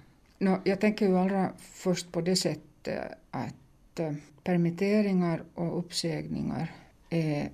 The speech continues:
det allra sista man tar till efter att man har provat allt annat. Och, och det där. Och jag tänker ju så här att, att på varje arbetsplats så måste man alltid fundera på att, att vad är gott för människan. Och, och, och utgående från det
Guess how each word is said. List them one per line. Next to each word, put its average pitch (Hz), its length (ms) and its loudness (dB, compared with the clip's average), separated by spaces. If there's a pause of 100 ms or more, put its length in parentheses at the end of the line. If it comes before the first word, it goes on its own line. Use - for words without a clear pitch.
(320)
det 170 160 2
allra 165 380 4
sista - 440 -2
man - 240 2
tar - 340 0
till - 360 -4 (300)
efter - 300 -2
att 175 100 -6
man 160 140 2
har 175 100 0
provat 180 460 -4
allt 180 200 -8
annat. - 460 -10 (320)
Och, 170 300 2
och 170 100 6
det 156 160 4
där. 147 240 4
Och 175 80 8
jag 175 160 6
tänker 175 320 6
ju 165 120 6
så 175 140 4
här 165 340 8
att, - 260 -2 (100)
att - 380 -8
på - 80 -2
varje 175 300 6
arbetsplats 170 680 0
så 180 120 -2
måste 170 260 0
man 170 140 6
alltid 170 260 -4
fundera 165 420 2
på - 180 -6
att, - 260 -6
att 165 200 -4
vad 180 120 0
är 170 100 2
gott 180 420 -4
för - 180 -10
människan. - 520 -8 (440)
Och, 170 200 4
och, 160 640 0
och 175 100 4
utgående 160 420 0
från 160 240 2
det 156 200 2